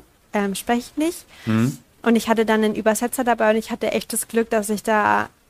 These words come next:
Speaker 1: ähm, ja, den an meiner Seite hatte, weil der war auch schon recht alt, also war schon im Rentenalter,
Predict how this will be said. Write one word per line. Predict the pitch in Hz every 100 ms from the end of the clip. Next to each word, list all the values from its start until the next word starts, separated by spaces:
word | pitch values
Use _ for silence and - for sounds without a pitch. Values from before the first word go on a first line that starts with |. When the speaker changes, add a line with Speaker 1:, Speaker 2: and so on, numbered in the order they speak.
| -
Speaker 1:
ähm, | 220 208 208 196 196 196 214 226 _ _
ja, | 214 214 202 202 - - -
den | 226
an | 220 220
meiner | 208 208
Seite | - 254 262 220
hatte, | 226 226 254
weil | 240 208
der | 202 196 220 - -
war | 190 196
auch | 202
schon | - 202 196
recht | 202 202 -
alt, | 208 220 247
also | 220 214
war | 196 240
schon | - 240
im | 233
Rentenalter, | 226 240 269 247 226 240 254 269